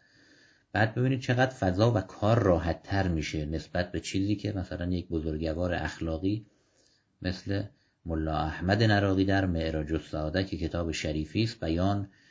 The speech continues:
می‌کند. تفاوت از زمین تا آسمان است. خب، عرض کردیم این راهکارها در عرف جامعه بسیار اثرگذار راهکارهای توحیدی.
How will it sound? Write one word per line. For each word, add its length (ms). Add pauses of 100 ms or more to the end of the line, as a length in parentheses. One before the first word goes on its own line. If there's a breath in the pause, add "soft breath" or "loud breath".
(180 soft breath)
می‌کند. 340
تفاوت 560
از 340
زمین 480
تا 260
آسمان 760
است. 440 (1400 soft breath)
خب، 300 (120)
عرض 240
کردیم 540
این 320
راهکارها 880
در 260
عرف 360
جامعه 480
بسیار 460
اثرگذار 840
راهکارهای 640
توحیدی. 480